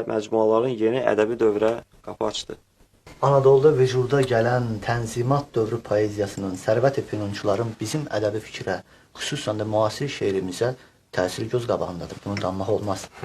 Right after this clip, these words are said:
Speaker 2: <laughs> Əli bəy Hüseynzadə, Hüseyn Cabil, elə içi siz qarışıq əksər füyuzatçılar məhz o bulaqdan su içiblər. <laughs> Ah, Namiq Kamal, Namiq Kamal.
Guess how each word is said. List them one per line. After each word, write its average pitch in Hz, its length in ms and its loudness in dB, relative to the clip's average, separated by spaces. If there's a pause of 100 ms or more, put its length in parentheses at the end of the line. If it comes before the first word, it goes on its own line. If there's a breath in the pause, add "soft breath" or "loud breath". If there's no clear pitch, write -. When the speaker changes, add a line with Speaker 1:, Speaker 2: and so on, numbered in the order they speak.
(160)
Speaker 2:
<laughs> 101 400 -4
Əli 123 160 2
bəy 120 160 6
Hüseynzadə, 107 840 2
Hüseyn 107 380 0
Cabil, 104 460 0 (220 loud breath)
elə 110 280 4
içi 131 220 0
siz 139 340 0
qarışıq 120 480 4
əksər 123 400 0
füyuzatçılar 110 840 0 (420)
məhz 110 260 0 (520)
o 151 140 4
bulaqdan 110 380 2
su 92 180 -4
içiblər. - 380 -10 (320)
<laughs> - 480 0 (540 loud breath)
Ah, 151 340 6
Namiq 117 440 2
Kamal, 104 480 2
Namiq 98 380 -4 (100)
Kamal. 95 240 -10